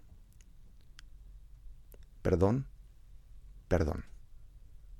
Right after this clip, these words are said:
Y si alguna mujer que me está escuchando está embarazada, en un embarazo de situación difícil, vea la película. Al final de la película hay un teléfono,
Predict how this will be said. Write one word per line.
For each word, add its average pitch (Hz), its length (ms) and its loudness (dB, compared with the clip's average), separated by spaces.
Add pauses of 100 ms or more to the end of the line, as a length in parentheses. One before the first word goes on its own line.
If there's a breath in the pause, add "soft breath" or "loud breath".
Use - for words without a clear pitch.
(260)
Y 110 80 2
si - 120 6
alguna 110 280 8
mujer 127 360 8
que - 80 4
me 104 60 8
está 107 140 4
escuchando 98 340 4
está - 120 0
embarazada, 92 640 6 (400 soft breath)
en 98 180 8
un 123 240 6 (500)
embarazo 95 500 8
de 87 80 8
situación 101 320 4
difícil, 107 480 6 (480 soft breath)
vea 98 240 10
la 127 160 10
película. 95 560 8 (100)
Al 95 160 4
final 98 220 8
de 139 60 8
la 135 120 10
película 110 320 8
hay 104 80 10
un 107 80 8
teléfono, 101 480 6